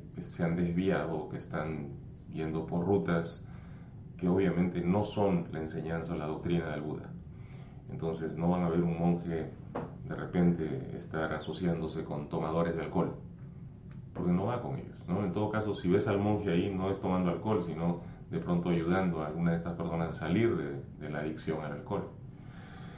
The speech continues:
<clears throat> Pero por lo general lo vas a ver con sus similares, con otros monjes, con personas benévolas, con personas energéticas que viven en pureza. El verso tres setenta y seis dice, "Sea cordial en sus maneras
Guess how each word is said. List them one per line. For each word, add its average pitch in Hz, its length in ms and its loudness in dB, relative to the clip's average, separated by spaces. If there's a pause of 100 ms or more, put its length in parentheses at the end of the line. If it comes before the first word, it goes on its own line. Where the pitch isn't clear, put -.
(160)
<clears throat> - 600 8
Pero - 160 6
por - 120 6
lo 107 80 4
general 113 240 6
lo 101 80 8
vas 98 140 4
a 101 40 2
ver 98 160 4
con 98 140 4
sus 92 160 -2
similares, 101 560 4
con 82 200 0
otros 95 220 0
monjes, 107 380 2
con - 160 -6
personas 87 420 0
benévolas, 90 640 2
con - 180 -8
personas 85 540 0
energéticas 87 760 -2
que 87 120 -4
viven 82 260 0
en 80 120 -6
pureza. 92 440 0 (1700)
El 92 140 4
verso 101 320 4
tres 98 180 4
setenta 92 300 2
y 87 80 6
seis 95 260 4
dice, 90 580 2
"Sea 117 360 2
cordial 95 680 2
en 87 160 4
sus 92 180 -2
maneras 90 720 2